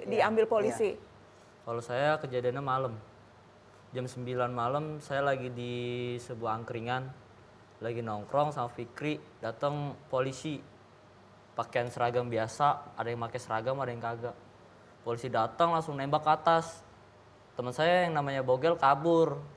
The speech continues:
Speaker 3: lalu dia mau ditembak. Baik lagi dia nggak jadi, disuruh ngikut ke kolong jembatan. Akhirnya kan saya ditarik tuh sama polisi,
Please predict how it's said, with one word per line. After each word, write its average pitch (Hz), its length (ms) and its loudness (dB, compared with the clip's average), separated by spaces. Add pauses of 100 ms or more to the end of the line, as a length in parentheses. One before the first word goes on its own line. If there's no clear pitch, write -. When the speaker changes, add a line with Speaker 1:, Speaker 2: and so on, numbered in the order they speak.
Speaker 3:
lalu 151 240 2
dia 180 80 2
mau 175 80 4
ditembak. 175 560 4 (240)
Baik 131 240 -2
lagi 135 400 4
dia 156 80 4
nggak 135 160 0
jadi, 131 300 2 (420)
disuruh 131 400 -6
ngikut 127 400 -2 (480)
ke 131 120 4 (280)
kolong 131 320 4
jembatan. 131 560 6 (760)
Akhirnya 127 160 -4
kan 143 160 -2
saya 151 100 0
ditarik 147 480 2
tuh 143 160 0
sama 135 60 -8
polisi, 127 480 -2